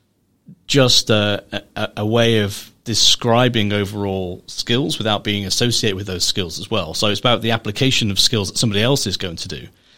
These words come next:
And so the thing that I dislike about that, um, is, is that architecture without code kind of, um, a-, approach to architecture where it's, it's like Visio architecture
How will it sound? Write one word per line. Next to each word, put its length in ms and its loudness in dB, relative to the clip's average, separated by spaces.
And 140 0
so 80 2
the 100 2
thing 200 4
that 120 4
I 300 4
dislike 580 2
about 300 -4
that, 180 -12
um, 340 -2
is, 560 0
is 160 -2
that 220 0
architecture 640 0
without 440 0
code 480 0
kind 260 -4
of, 400 -12
um, 360 -6
a-, 160 -6
approach 360 0
to 120 -2
architecture 480 -6
where 120 -2
it's, 220 -4
it's 340 -6
like 260 -2
Visio 420 -2
architecture 640 -6